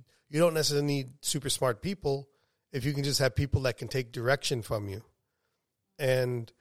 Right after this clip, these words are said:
and that can just do some basic things. You get some data. And, uh, so I, I would tell you, but, but to come back to your original question, because I didn't, I didn't answer you nicely or properly.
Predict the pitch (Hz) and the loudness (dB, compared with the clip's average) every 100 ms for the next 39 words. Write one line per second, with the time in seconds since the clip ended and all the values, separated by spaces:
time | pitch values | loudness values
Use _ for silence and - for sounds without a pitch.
0 | _ _ _ - 131 127 131 - 135 127 | _ _ _ -2 2 4 2 2 -2 -2
1 | 127 135 113 143 - 123 135 127 123 - | -2 -2 0 0 0 0 2 2 0 0
2 | 160 135 113 - - _ _ 127 135 131 | 0 0 -2 -6 -8 _ _ 0 0 2
3 | 147 127 135 147 117 113 - 123 120 120 | 0 2 4 2 0 -6 -6 -4 -2 -2
4 | 123 120 113 _ _ _ - 143 131 127 | -2 -4 -6 _ _ _ 0 2 2 0
5 | - - 156 185 185 208 196 156 185 170 | -8 -6 0 2 4 6 6 8 8 10
6 | 202 165 175 175 190 220 208 - 190 160 | 10 10 4 8 8 8 6 6 6 6
7 | 165 160 147 123 113 127 135 190 185 175 | 6 4 4 2 0 0 4 4 4 2
8 | - - 165 185 190 151 151 - 139 123 | -4 -4 4 6 6 4 4 4 2 2
9 | 117 - 98 95 - _ _ - 123 113 | 2 0 -4 -12 -14 _ _ -2 -2 2
10 | 143 123 120 95 101 | 2 2 0 -6 -10